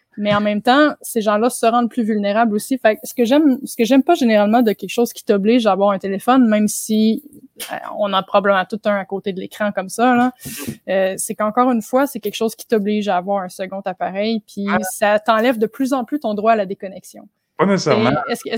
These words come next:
Speaker 1: est-ce que vous êtes capable de me réconcilier avec ça ?
Speaker 2: Oui. Euh, moi, je veux dire, la, j'utilise depuis des années un petit logiciel qui est dé-, développé au Canada, à Toronto, là, qui s'appelle One Password.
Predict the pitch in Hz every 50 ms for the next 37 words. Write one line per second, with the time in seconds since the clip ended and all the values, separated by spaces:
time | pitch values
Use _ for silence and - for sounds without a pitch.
0 | 196 254 247 - - 269 240 233 269 262 - 254 247 302 339 339 262 233 233 226
1 | 233 - 240 233 220 - - - 214 208 240 254 240 208 202 196 - - 254 247
2 | - - _ _ - - 320 180 165 156 - - 131 - _ _ 104 104 104 113
3 | 131 143 131 127 127 113 110 139 156 147 135 123 117 113 117 120 120 127 123 123
4 | 131 131 107 104 117 117 113 - 120 120 147 147 120 107 107 - - - 123 110
5 | 104 113 107 104 98 95 98 98 120 143 135 120 117 117 120 139 170 156 - -
6 | - - - - - _ - 101 98 95 - - 120 131 135 127 131 - - 131
7 | 147 151 135 127 117 110 113 110 107 113 107 117 117 110 113 135 135 135 120 113
8 | - 127 131 135 127 117 135 143 - 135 117 120 117 110 - 131 110 107 104 -
9 | - 113 107 - 123 123 127 123 - _ _ _ - 104 113 127 143 135 - 139
10 | 123 120 - - 117 110 139